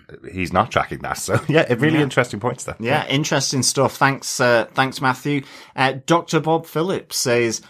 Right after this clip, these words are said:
Speaker 2: "Oh my word. So Agatha stole the life energy off a coven of Salem witches,
Speaker 1: Mm-hmm.
Speaker 2: committed matricide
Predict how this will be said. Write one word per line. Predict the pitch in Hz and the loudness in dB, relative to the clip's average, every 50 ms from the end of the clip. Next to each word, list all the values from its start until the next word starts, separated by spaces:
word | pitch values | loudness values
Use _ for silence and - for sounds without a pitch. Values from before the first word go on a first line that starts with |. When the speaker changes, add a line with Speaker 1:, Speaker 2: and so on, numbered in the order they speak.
| - - _ _ _ | -20 -20 _ _ _
Speaker 2:
"Oh | 113 120 131 135 151 160 - | 4 6 6 6 6 4 2
my | - 110 117 131 143 127 | 4 4 6 6 6 6
word. | 113 120 131 147 160 143 107 95 - - - | 6 6 6 6 6 4 2 2 -2 -4 -6
So | - - 123 - - - | -2 0 0 0 0 0
Agatha | 117 131 147 190 180 175 - 185 | -2 -2 0 -2 -4 -2 -2 -2
stole | - - - - 156 147 143 143 127 | -2 -2 -2 0 2 4 4 4 2
the | 127 | 2
life | 110 107 110 131 156 160 - - | 2 4 4 4 4 2 0 0
energy | 135 123 117 110 107 - - 104 104 98 - | 0 0 0 -2 -4 -4 -4 -4 -4 -2 0
off | 104 110 110 - - - | 0 0 0 -2 -6 -10
a | - | -10
coven | - - - - 127 120 120 143 139 135 - | -10 -10 -6 -2 -2 -2 0 0 -2 -4 -4
of | - 95 | -6 -8
Salem | - - - - 95 98 101 107 110 110 110 - - | -6 -6 -4 -2 -2 -2 -2 -2 -4 -4 -6 -8 -10
witches, | 92 92 98 - - - - 123 101 87 87 - | -8 -8 -8 -6 -6 -6 -4 -2 -2 -2 -2 -4
Speaker 1:
Mm-hmm. | 87 82 90 107 127 - - | -6 -6 -6 -6 -8 -6 -2
Speaker 2:
committed | - 117 127 131 - - 127 104 | 2 2 4 4 4 2 0 2
matricide | 107 113 135 - - - 156 - - 156 143 147 143 139 135 123 | 2 2 0 0 -2 -2 -2 0 2 4 6 6 6 6 4 2